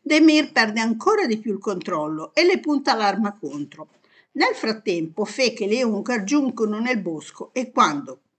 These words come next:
erano ancora lontani dai loro occhi, sentono degli spari provenire proprio da lì.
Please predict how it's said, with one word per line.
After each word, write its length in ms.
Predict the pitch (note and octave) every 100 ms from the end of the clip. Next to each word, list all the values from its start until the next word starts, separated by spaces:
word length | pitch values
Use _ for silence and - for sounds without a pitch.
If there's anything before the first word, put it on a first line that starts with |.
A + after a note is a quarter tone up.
| _
erano 380 | - C4+ B3 F#3
ancora 360 | F3+ - C4 G#3
lontani 580 | F#3+ F#3 G3 F3 D3 C3
dai 180 | C#3+
loro 340 | D3 E3 G#3 C#3+
occhi, 320 | - - - - -
sentono 600 | - - D4 B3 C#4+ C4
degli 280 | A3 A#3 D4
spari 500 | D#4+ - C#3+ C#3+ D3 _
provenire 640 | D4+ D4+ E4 B3 F#3 G3
proprio 440 | - D#3+ - G3 F#3
da 120 | F3+
lì. 260 | D#3 D3+